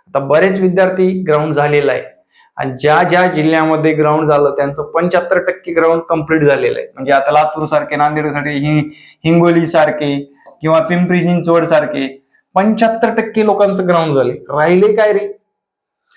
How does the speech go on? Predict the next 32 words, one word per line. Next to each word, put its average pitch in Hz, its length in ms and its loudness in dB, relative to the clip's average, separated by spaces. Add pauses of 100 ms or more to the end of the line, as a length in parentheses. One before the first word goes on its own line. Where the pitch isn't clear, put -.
(260)
पंचवीस 180 380 2
एक 190 160 0
टक्के 180 340 0
लोकांचं, 165 440 0
महिलांचं, 160 640 0
स्पोर्ट्सचं, 160 480 0
असं 156 280 0 (580)
जे 170 80 2
काही 202 180 4
राहिले 202 380 2
ते. 196 500 -4 (180)
आता - 140 -8
बऱ्याच 202 440 0
विद्यार्थ्यांच्या 202 840 0 (520)
माहितीच 185 540 0
तो 196 100 2
सांगतो, 165 680 -2 (280)
"सर, 202 240 2
मेरिट 185 460 0
किती 190 200 0
लागणार? 175 460 2 (460)
व 139 100 -6
आम्ही 151 400 2
लेखीला 190 320 2
बसणार 185 460 0
का?" 170 140 0
अशी 156 400 -2
चर्चा 185 340 0 (240)
जबरदस्त 175 560 0
चालू 151 360 2
आहे, 120 100 2 (180)
बरोबर? 165 240 2